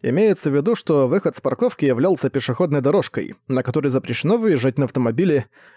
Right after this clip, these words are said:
но написано на нем было именно «Ненген Йо Дэгучи», то есть выход, разрешенный к использованию только людьми.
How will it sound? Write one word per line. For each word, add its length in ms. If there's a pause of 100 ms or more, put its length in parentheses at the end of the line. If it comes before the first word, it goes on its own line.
(120)
но 80
написано 420
на 80
нем 200
было 180
именно 580 (500)
«Ненген 580
Йо 220
Дэгучи», 600 (240)
то 100
есть 220
выход, 280
разрешенный 520
к 80
использованию 580
только 260
людьми. 380